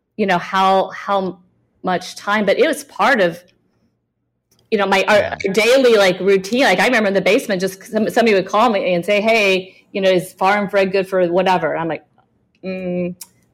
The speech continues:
Speaker 1: let me check." <laughs>
Speaker 2: Mm-hmm.
Speaker 1: You know? <laughs> And so I would start to, st-, I mean, that's all I did was study this.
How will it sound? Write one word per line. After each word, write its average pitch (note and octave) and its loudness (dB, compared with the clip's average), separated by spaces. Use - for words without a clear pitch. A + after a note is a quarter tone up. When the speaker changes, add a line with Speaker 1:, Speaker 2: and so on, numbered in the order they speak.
Speaker 1:
let G#3+ -6
me B3 -10
check." - -16
<laughs> - -20
Speaker 2:
Mm-hmm. G4 2
Speaker 1:
You - 2
know? E4 -2
<laughs> - -6
And B3+ 2
so B3 4
I A3+ 6
would A#3+ 4
start A3 0
to, G#3+ -2
st-, - -10
I A3 0
mean, A3+ 2
that's A#3 2
all D4 4
I A#3+ 4
did A3 2
was F3+ 0
study - -4
this. - -14